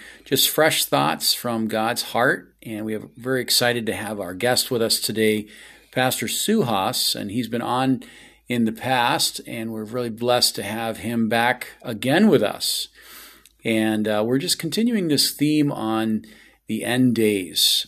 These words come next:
And as you look around, as you listen to the radio, internet, television, smoke signals, people's faces, uh, definitely something's going on, uh, that is,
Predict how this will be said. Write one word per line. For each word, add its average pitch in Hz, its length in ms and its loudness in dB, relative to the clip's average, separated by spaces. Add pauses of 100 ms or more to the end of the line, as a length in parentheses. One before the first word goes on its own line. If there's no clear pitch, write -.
(120)
And 95 380 -12
as 104 260 -10
you 117 120 -4
look 120 240 -4
around, 113 500 2
as 107 240 0
you 104 160 -2
listen 113 320 0
to 110 140 -2
the 104 80 -6
radio, 117 800 0 (500)
internet, 135 680 4
television, 131 960 4 (500)
smoke 151 420 4
signals, 135 600 6
people's 143 440 2
faces, 135 760 2 (520)
uh, 117 220 2
definitely 143 460 0
something's 156 480 0
going 120 340 -2
on, 113 380 0 (320)
uh, 104 300 -8
that 104 260 -6
is, 101 380 -4